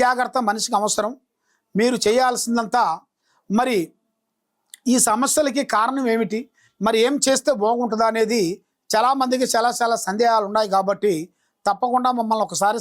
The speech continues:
సంప్రదించినట్టుగైతే మీ జాతక బలం ఎలా ఉందో చూసి చెప్పగలుగుతాం. మరి మీకు దైవ బలాన్ని గురించి చూసుకుంటే సాయిబాబా ఆరాధన చేయాలి. మరి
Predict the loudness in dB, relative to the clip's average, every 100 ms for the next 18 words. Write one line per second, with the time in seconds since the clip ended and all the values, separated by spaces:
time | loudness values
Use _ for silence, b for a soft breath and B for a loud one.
0 | -6 -4 -2 -2 -4 -4 0 0 2 0
1 | -2 _ _ _ -4 -2 2 0 0 0
2 | 0 0 2 2 0 -2 -2 -2 -6 -4
3 | -2 -2 -2 -4 -4 -8 -10 _ b b
4 | b 0 2 2 0 2 2 2 2 2
5 | 2 2 2 0 0 0 -2 -2 -2 0
6 | 2 2 0 -4 _ _ _ -4 0 2
7 | 2 0 2 2 2 2 2 0 -2 -2
8 | 0 2 0 -2 -8 _ _ _ _ _
9 | _ 0 0